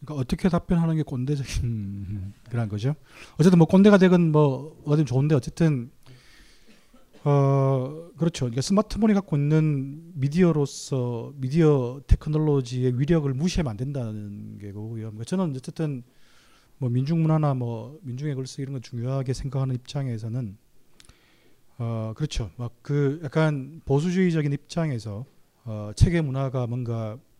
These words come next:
쇠퇴하거나 또 구례의 인문 정신이 쇠퇴하는 것에 대해서 이렇게 막 한탄하는, 근데 그런, 그런 할아버지, 할배, 그런, 그런 논리에 따르지는 않는 건데요. 어쨌든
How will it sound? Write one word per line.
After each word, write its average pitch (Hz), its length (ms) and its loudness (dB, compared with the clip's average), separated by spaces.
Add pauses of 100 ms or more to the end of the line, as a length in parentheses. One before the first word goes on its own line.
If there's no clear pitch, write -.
(200)
쇠퇴하거나 147 720 0 (600)
또 123 260 -4 (440)
구례의 160 460 4
인문 143 220 -2
정신이 135 280 -4
쇠퇴하는 147 380 0
것에 131 140 -4
대해서 107 340 -10
이렇게 113 200 -14
막 107 180 -10
한탄하는, 143 500 0 (640)
근데 131 120 -10
그런, 156 540 -2 (340)
그런 147 200 -6
할아버지, 139 640 -4
할배, 151 360 -6 (840)
그런, 165 300 0
그런 196 220 4
논리에 190 240 8
따르지는 185 340 -2
않는 151 220 -4
건데요. 117 320 -8 (240)
어쨌든 139 460 -8